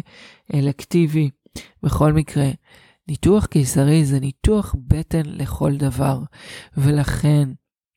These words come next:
לא להיות שם לבד. במיוחד, במיוחד בלילה הראשון, תמיד שיהיה איתך מישהו, אה,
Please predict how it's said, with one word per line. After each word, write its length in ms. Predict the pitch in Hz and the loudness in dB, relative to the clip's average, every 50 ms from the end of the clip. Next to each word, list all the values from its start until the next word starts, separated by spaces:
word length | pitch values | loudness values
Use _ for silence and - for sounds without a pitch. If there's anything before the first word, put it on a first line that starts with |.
| _ - | _ -8
לא 400 | 196 151 151 151 151 156 165 190 _ _ _ _ _ | -6 -2 0 2 2 2 2 0 _ _ _ _ _
להיות 480 | 160 151 147 147 147 143 147 151 147 - | -6 -4 -2 0 2 2 2 2 0 0
שם 160 | - 160 147 139 135 - _ - | -2 -4 -4 -4 -6 -16 _ -6
לבד. 480 | - 143 147 127 127 139 143 139 170 185 - - _ - - - - - - - - _ _ _ | -2 -2 -2 0 2 2 2 2 0 -2 -10 -16 _ -20 -20 -20 -20 -20 -20 -20 -20 _ _ _
במיוחד, 580 | 156 147 143 139 139 - - - 185 180 156 139 | -4 -4 -2 -2 0 0 2 2 0 -2 0 -2
במיוחד 500 | 147 143 135 123 - - 156 156 135 131 | -2 0 0 0 2 2 0 0 0 0
בלילה 460 | 139 139 143 147 156 165 160 156 143 | 0 0 2 2 2 2 2 2 0
הראשון, 540 | 135 131 131 - - - 165 156 151 147 135 127 _ - - - - _ _ | -2 -4 -4 -4 0 2 2 2 2 2 -2 -6 _ -14 -20 -20 -20 _ _
תמיד 340 | - 147 147 151 175 190 185 | -4 -4 -2 0 0 -2 -2
שיהיה 280 | - - 139 143 143 147 | -2 -4 -2 -2 0 -2
איתך 360 | 147 139 - 139 - - - | -2 -4 -4 -6 -6 -4 -2
מישהו, 440 | 143 151 156 147 - - 160 143 135 - _ - - - - - - _ _ - | 0 0 0 0 -2 -2 -2 -4 -4 -6 _ -20 -20 -20 -20 -20 -20 _ _ -2
אה, 360 | 147 147 143 143 143 143 | -2 0 0 0 0 -2